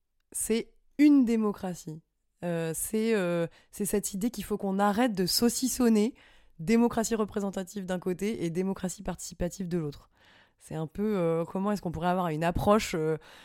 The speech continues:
œcum-, œcuménique, d'une certaine façon, de la démocratie, euh, euh, pleine et entière, euh, euh, avec une, euh, un prisme beaucoup plus large,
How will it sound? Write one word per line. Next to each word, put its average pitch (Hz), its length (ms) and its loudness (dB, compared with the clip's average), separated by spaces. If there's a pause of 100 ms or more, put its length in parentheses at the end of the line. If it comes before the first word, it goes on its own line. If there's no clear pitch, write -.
(160)
œcum-, 254 420 4
œcuménique, 240 760 6
d'une 180 220 0
certaine 185 300 -4
façon, 202 400 -2
de 269 60 2
la 190 100 4
démocratie, 196 800 -2
euh, 160 280 0 (420)
euh, 147 120 -8
pleine 214 320 2
et 208 80 2
entière, 185 560 -2
euh, 147 540 -2 (360)
euh, 147 280 -6
avec 165 400 -4
une, 165 160 -4
euh, 143 420 -4 (840)
un 175 100 0
prisme 214 380 4
beaucoup 240 340 4
plus 262 260 6
large, 233 440 4